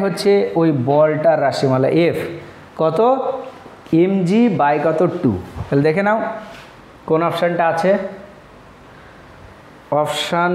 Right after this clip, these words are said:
যেটা উত্তর আছে বি, হ্যাঁ, এমজি by টু। তাহলে এটাই হচ্ছে সঠিক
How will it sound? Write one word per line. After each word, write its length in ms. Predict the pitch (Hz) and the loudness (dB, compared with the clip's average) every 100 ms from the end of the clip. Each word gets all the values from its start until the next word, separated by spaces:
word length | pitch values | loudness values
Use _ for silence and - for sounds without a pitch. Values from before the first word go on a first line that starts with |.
| 170 | 0
যেটা 180 | 175 175 | 2 0
উত্তর 300 | 160 - 170 | 0 0 0
আছে 140 | 170 170 123 | 2 0 2
বি, 140 | 120 104 90 - - - | 2 0 -2 -10 -8 -2
হ্যাঁ, 160 | 107 120 | 0 2
এমজি 240 | 151 156 165 | 2 4 4
by 140 | 180 233 254 - - - - - - | 2 0 -2 -8 -10 -16 -20 -10 -2
টু। 80 | 117 87 - | -2 -2 -2
তাহলে 180 | 135 147 | 0 2
এটাই 160 | 175 175 | 2 0
হচ্ছে 240 | 170 202 247 - - - - - - - - - - - | 0 2 0 0 -8 -14 -18 -20 -18 -18 -20 -20 -16 -6
সঠিক 300 | 165 151 | -4 0